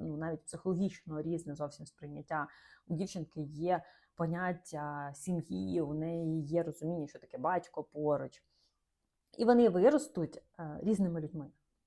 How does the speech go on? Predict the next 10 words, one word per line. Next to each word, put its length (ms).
Але 280
от, 180
е, 80
наприклад, 460
у 80
них 180
був 160
схожий 340
аспект, 360
що 380